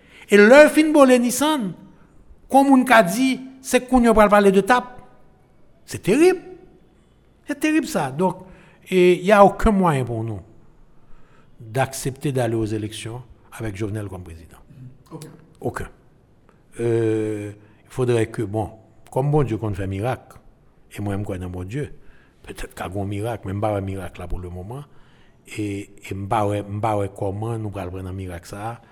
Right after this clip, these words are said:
Speaker 1: parce que nous tellement prenons un menti, nous ne pouvons pas prendre un miracle tout. Vous comprenez ? Donc, je crois que la meilleure chose, c'est qu'on puisse s'asseoir sur la table, et, et pas même besoin sur la même table là, parce que, écoute, Gouverneur Allen s'est fait sans qu'il y ait de rencontre.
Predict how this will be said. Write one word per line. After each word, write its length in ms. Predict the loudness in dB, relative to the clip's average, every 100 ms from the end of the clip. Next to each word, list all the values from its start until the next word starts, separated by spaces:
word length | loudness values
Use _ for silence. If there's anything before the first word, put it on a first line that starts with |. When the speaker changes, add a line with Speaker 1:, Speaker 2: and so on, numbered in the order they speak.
| _ _ -14
Speaker 1:
parce 180 | -10
que 80 | -8
nous 120 | -8
tellement 280 | -6 -6 -6
prenons 200 | -6 -8
un 20 |
menti, 280 | -8 -10 -10
nous 60 | -8
ne 20 |
pouvons 300 | -8 -8 -10
pas 100 | -10
prendre 260 | -10 -10 -10
un 20 |
miracle 340 | -10 -10 -12 -12
tout. 120 | -12 -12 -20
Vous 40 |
comprenez ? 280 | -18 -14 -14 -18 _ _ _ -14
Donc, 380 | -8 -8 -10 -10
je 140 | -6
crois 220 | -6 -6
que 120 | -8 -6
la 80 |
meilleure 280 | -6 -6 -6
chose, 260 | -8 -10 -8
c'est 140 | -10
qu'on 140 | -10 -12
puisse 300 | -12 -12 -12
s'asseoir 380 | -14 -12 -14
sur 180 | -14 -12
la 120 | -14
table, 400 | -14 -14 -14 -18 -10 -10 -10 -20 -20 -20 -16
et, 300 | -10 -10 -8
et 60 | -4
pas 140 | -2
même 160 | -2 -2
besoin 220 | -4 -6
sur 160 | -8 -10
la 80 | -10
même 100 | -10
table 240 | -10 -8
là, 120 | -8
parce 180 | -8 -12
que, 80 | -14
écoute, 240 | -14 -8
Gouverneur 460 | -4 -2 -2 -2 -4
Allen 280 | -4 -6 -10
s'est 140 | -14
fait 300 | -14 -16 -18 _ _ _ _ -10
sans 200 | -6 -6
qu'il 140 | -6
y 20 |
ait 40 | -6
de 80 |
rencontre. 440 | -8 -8 -8 -10